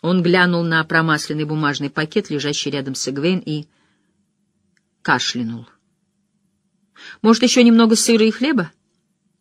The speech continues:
Видимо, этот запас придется растянуть надолго", — сказала девушка, "пока тебе не повезет с силками больше, чем мне прошлой ночью. По крайней мере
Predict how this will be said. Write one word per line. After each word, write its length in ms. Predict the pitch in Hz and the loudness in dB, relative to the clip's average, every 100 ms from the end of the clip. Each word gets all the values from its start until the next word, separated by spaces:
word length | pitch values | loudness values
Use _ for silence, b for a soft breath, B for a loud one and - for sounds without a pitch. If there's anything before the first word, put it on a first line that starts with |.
| _ _ | _ _
Видимо, 340 | 156 160 160 156 | -4 -2 0 0
этот 180 | 160 | 0
запас 340 | 156 156 175 214 | -2 0 0 0
придется 380 | 277 214 202 240 | 2 2 2 2
растянуть 440 | 233 - 208 208 | 2 2 0 2
надолго", — 420 | 233 196 156 147 | 0 2 0 0
сказала 440 | 143 165 151 147 143 | -4 -4 -2 -2 -2
девушка, 500 | 143 135 - - 156 B B B B | -4 -6 -8 -12 -20 B B B B
"пока 240 | - 196 214 | -2 2 2
тебе 180 | 202 208 | 4 4
не 80 | |
повезет 460 | 202 202 202 196 190 | 4 2 2 2 2
с 40 | |
силками 460 | - 202 202 190 185 | 2 2 4 0 0
больше, 540 | 180 196 339 - - | 0 4 4 4 -2
чем 580 | 170 - 170 170 170 170 | -4 -2 -2 0 0 0
мне 460 | 175 180 214 277 277 _ _ _ | 0 2 4 2 -2 _ _ _
прошлой 480 | - 269 247 - 233 | -6 0 0 0 0
ночью. 560 | 240 156 113 - 107 120 _ _ _ _ _ _ _ _ _ _ _ _ _ _ _ _ _ _ _ _ _ B B | 0 -2 -6 -12 -14 -16 _ _ _ _ _ _ _ _ _ _ _ _ _ _ _ _ _ _ _ _ _ B B
По 100 | - | -2
крайней 260 | 170 190 185 | 2 2 4
мере 300 | 185 175 165 | 4 4 2